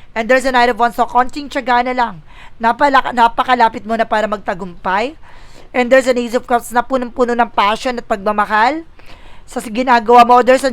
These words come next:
something, a new love coming in. And there's a Death card with an ending and a new beginning. Na may mga bagay na tatapusin na, wawakasan na, at maaaring magkaroon ng transformation talaga sa situation mo.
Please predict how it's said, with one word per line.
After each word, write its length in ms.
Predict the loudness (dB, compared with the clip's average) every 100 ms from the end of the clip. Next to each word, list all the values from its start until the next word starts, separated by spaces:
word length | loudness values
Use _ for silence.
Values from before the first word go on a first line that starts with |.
| 0
something, 320 | 0 0 -6
a 80 | -6
new 240 | -4 0
love 240 | 2 2 0
coming 320 | -4 -4 -4
in. 320 | -6 -6 -12 -18 -18 -18 -20 -20 -20 -18 -18 -20 -20 -20 -20 -10 -6
And 160 | -2
there's 240 | 0 0 0
a 60 |
Death 260 | -2 -2 -4
card 160 | -4
with 80 | -4
an 160 | -4 -6
ending 240 | -6 -8
and 160 | -10 -14
a 0 |
new 140 | -12
beginning. 400 | -10 -8 -8 -10 -18 -20 -20 -16
Na 160 | -10 -6
may 80 | -4
mga 240 | -2 -2
bagay 320 | 0 -2 -2
na 80 | -6
tatapusin 720 | -4 -6 -6 -10 -12 -10 -4
na, 240 | -2 -2 -4 -10 -18 -16 -4
wawakasan 800 | 0 0 0 -4 -8 -10 -8 -6
na, 320 | -6 -6 -8 -12 -12 -14 -12
at 160 | -10 -6
maaaring 320 | -4 -2 -2
magkaroon 480 | -4 -2 -4 -4 -8
ng 40 |
transformation 600 | -6 -6 -4 -8 -8 -10
talaga 320 | -8 -8 -8 -10
sa 80 |
situation 560 | -14 -14 -14 -12 -12 -12
mo. 160 | -12